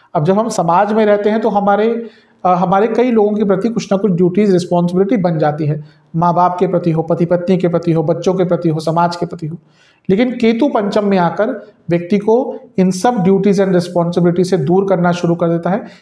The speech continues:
इसलिए मैंने कहा कि केतु का पंचम में आना व्यक्ति को कहीं ना कहीं मोक्ष की तरफ लेके जाता है, व्यक्ति को कहीं ना कहीं अध्यात्म की तरफ लेके जाता है,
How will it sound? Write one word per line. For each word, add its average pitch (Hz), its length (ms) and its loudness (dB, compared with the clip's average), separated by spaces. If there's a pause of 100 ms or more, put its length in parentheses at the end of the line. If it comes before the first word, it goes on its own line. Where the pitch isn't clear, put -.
(140)
इसलिए 190 300 0
मैंने 196 200 0
कहा 190 200 0
कि 202 100 0
केतु 190 380 0
का 190 120 0
पंचम 180 400 -2
में 175 120 2
आना 180 300 0 (320)
व्यक्ति 175 280 0
को 214 100 2
कहीं 185 220 0
ना 202 80 2
कहीं 202 340 0 (400)
मोक्ष 208 440 0
की 202 60 2
तरफ 165 260 0
लेके 151 200 0
जाता 139 200 -2
है, 151 60 0
व्यक्ति 170 240 0
को 196 100 2
कहीं 180 180 0
ना 185 100 2
कहीं 196 180 0
अध्यात्म 175 520 0
की 190 100 0
तरफ 180 220 -2
लेके 175 200 2
जाता 175 220 0
है, 208 200 -4